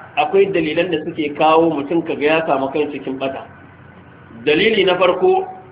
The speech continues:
akwai adamu istikdamul insani mawahibuhu.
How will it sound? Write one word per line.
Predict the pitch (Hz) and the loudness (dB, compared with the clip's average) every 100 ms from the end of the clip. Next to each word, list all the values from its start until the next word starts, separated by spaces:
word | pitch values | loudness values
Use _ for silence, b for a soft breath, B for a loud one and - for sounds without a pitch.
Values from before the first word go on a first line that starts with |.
| - - - - | -20 -20 -20 -4
akwai | 156 180 196 190 | -2 2 2 4
adamu | 196 202 202 | 2 2 0
istikdamul | - 190 170 156 170 175 165 151 | -4 -6 -4 0 2 2 2 0
insani | 151 147 143 165 165 | -2 -2 0 2 2
mawahibuhu. | 139 135 160 165 165 135 127 | 2 4 4 4 0 -4 -8